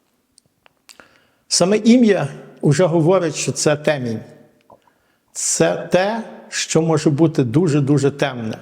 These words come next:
А якщо сказати точніше, це найтемніше. Якщо взяти річне коло, то це день або час, е, зимового сонцестояння,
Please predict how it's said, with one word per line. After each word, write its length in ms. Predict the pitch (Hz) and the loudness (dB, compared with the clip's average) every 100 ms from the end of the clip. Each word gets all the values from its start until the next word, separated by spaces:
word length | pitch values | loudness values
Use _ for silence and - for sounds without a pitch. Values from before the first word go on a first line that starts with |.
| - | -10
А 80 | - | -4
якщо 260 | 135 - 143 | -2 -2 -6
сказати 380 | - 143 143 147 | -4 -6 -4 -8
точніше, 520 | - - 170 196 147 | -8 -2 0 0 -2
це 180 | - 135 | -4 -2
найтемніше. 840 | 139 147 151 156 139 110 - - - _ - - - - - _ - | -2 -2 -2 0 -2 -2 -8 -14 -20 _ -20 -20 -20 -20 -20 _ -4
Якщо 260 | 127 - | -2 0
взяти 560 | 202 147 190 - 147 139 - - - _ _ _ _ _ | 2 2 0 0 -2 -2 -10 -20 -20 _ _ _ _ _
річне 440 | 151 147 147 185 - | 0 0 0 -2 -2
коло, 480 | 202 254 113 71 - - - _ _ _ _ _ _ _ _ _ _ _ _ | -2 0 -2 -6 -10 -20 -20 _ _ _ _ _ _ _ _ _ _ _ _
то 120 | - 143 | -2 -2
це 520 | - - 180 202 190 - | -2 0 0 0 -4 -8
день 500 | 143 117 180 240 262 - - - | -2 2 2 0 -2 -4 -10 -4
або 260 | - 139 147 | -2 0 0
час, 640 | - 202 247 - - - - _ _ _ _ _ _ _ _ _ - | 0 -2 -2 -4 -6 -8 -18 _ _ _ _ _ _ _ _ _ -6
е, 200 | - - | -6 -4
зимового 560 | - 120 156 190 196 170 | -2 0 2 2 2 0
сонцестояння, 960 | - 156 147 - 165 151 135 117 113 | 0 -2 -2 -2 0 0 -2 -4 -10